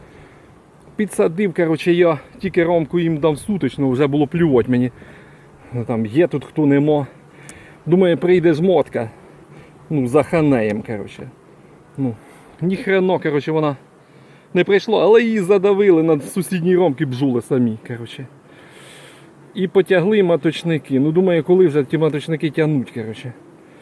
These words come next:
Взяв я їм, забрав ті маточники, ту рамку. Підсадив я їм мотку. Із оцього нуклеуса, що я тут, він тут стояв, їх з'єднав, коротше.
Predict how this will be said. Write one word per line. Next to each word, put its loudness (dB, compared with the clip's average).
Взяв 2
я 2
їм, 0
забрав 0
ті -4
маточники, -4
ту -2
рамку. -2
Підсадив 0
я 4
їм 2
мотку. -2
Із -4
оцього -2
нуклеуса, 0
що -10
я -4
тут, -8
він -2
тут -10
стояв, -2
їх -4
з'єднав, -2
коротше. -16